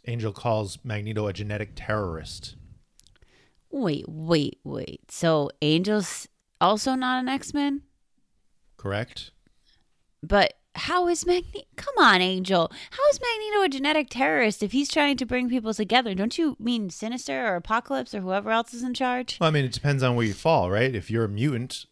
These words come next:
Speaker 1: that is okay with what's being done to humans, then Magneto would be seen as a traitor to the mutant race because he's trying to stop the elimination of Homo sapiens.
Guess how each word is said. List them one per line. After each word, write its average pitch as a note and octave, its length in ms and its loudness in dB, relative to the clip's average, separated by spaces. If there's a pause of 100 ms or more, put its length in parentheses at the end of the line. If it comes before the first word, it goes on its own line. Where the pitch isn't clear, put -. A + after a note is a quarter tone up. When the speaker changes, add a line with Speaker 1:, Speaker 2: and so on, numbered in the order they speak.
Speaker 1:
that G#2+ 600 -4 (640)
is G2 500 -4 (180)
okay B2+ 580 2
with G#2+ 260 0
what's G#2 240 0
being G2+ 340 -2
done G#2 380 -2
to G2 100 -6
humans, G#2+ 640 0
then G2+ 420 -4 (440)
Magneto A#2+ 440 2
would A2 140 0
be G2+ 100 -4
seen A2 260 -6
as F#2+ 160 -4
a F#2 340 -4 (300)
traitor F#2+ 640 0
to G2 260 0
the F2+ 120 -4
mutant G2 260 -6
race A2+ 320 0
because F#2 300 -10
he's F#2+ 180 -4
trying F#2+ 320 -4
to E2+ 260 -4 (280)
stop - 680 -2
the G#2+ 160 0
elimination G#2+ 580 2
of F#2+ 400 -2 (160)
Homo G#2 220 -6
sapiens. - 600 -4